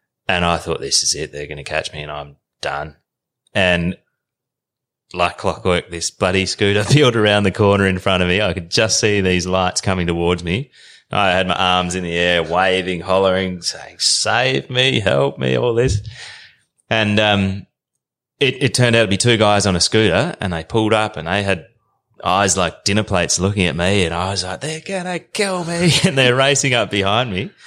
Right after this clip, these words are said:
They both jumped off their scooter, pushed me to the scooter and stepped in front of me and held all these blokes up. Anyway, there was a big kerfuffle there and they were bartering back and forwards and they came to me and said, "These guys say that you owe them money."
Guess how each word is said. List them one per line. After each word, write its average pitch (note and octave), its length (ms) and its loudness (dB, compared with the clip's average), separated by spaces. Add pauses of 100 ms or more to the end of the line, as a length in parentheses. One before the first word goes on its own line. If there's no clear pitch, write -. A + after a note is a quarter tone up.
(280)
They D3 160 4
both D3 300 2
jumped D3 260 0
off C3 120 0
their B2 120 0
scooter, B2+ 500 0 (340)
pushed D3+ 260 0
me B2+ 240 2
to B2 240 0
the A2 80 0
scooter D3+ 480 0
and F#2+ 200 0
stepped - 540 -2 (220)
in G2+ 100 -6
front A2+ 240 0
of F#2 60 0
me D#3+ 300 -2 (180)
and G2 100 -4
held A2+ 220 2
all G#2 120 2
these G2+ 160 2
blokes G2 320 0
up. G2+ 300 0 (540)
Anyway, A2 300 2
there A2 80 4
was G2+ 100 2
a F#2+ 40 0
big G#2+ 180 0
kerfuffle G2+ 420 0
there G#2 280 4
and F#2+ 140 2
they G2 140 2
were F2 100 0
bartering F2+ 400 0
back F2+ 220 -2
and E2+ 100 -16
forwards F#2 380 2
and E2 240 -4
they F2 100 -2
came F#2 240 -2
to F2 80 -2
me F2 200 0
and F2 180 -6
said, E2 300 -2 (640)
"These G2 160 0
guys E2+ 260 0
say F2 280 -2
that D#2 140 -2
you E2 400 -2
owe E2 140 -2
them D2+ 160 -6
money." F#2+ 320 -2